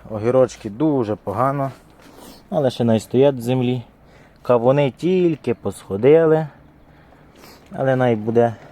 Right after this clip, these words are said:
Треба було в цю касету мені капусту садити, але я не мав таких касет, посадив сто шістдесяту. І якось так. А, помідорки.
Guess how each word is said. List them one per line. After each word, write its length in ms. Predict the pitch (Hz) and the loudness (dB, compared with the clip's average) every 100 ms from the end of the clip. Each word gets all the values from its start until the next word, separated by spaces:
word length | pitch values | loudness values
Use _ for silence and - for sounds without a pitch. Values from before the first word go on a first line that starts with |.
| - | -18
Треба 240 | - 120 117 | -4 -2 0
було 100 | 113 | 0
в 80 | 101 | -2
цю 240 | 117 117 | 0 0
касету 420 | - 104 107 - | 0 -2 -4 -2
мені 200 | 101 104 | -4 -4
капусту 480 | - 101 101 - 98 | -6 -8 -8 -10 -14
садити, 420 | - 90 92 - | -14 -12 -10 -10
але 80 | 92 | -8
я 60 | 101 | -6
не 100 | 104 | -4
мав 180 | 104 | -6
таких 260 | - 92 98 - | -8 -10 -12 -10
касет, 260 | 95 104 | -8 -8
посадив 400 | - - 101 104 | -8 -12 -6 -6
сто 160 | - 101 | -6 -12
шістдесяту. 640 | - 90 95 87 87 - 90 _ _ _ _ _ _ _ _ _ _ _ _ _ _ _ _ _ _ _ _ _ _ _ - - - | -12 -12 -12 -12 -14 -16 -20 _ _ _ _ _ _ _ _ _ _ _ _ _ _ _ _ _ _ _ _ _ _ _ -20 -20 -10
І 160 | 170 | -8
якось 400 | 151 156 - 131 | 0 0 0 -4
так. 160 | - 104 | -2 0
А, 160 | 127 104 - | 0 -2 -6
помідорки. 580 | 117 120 117 104 92 | -4 0 0 0 -4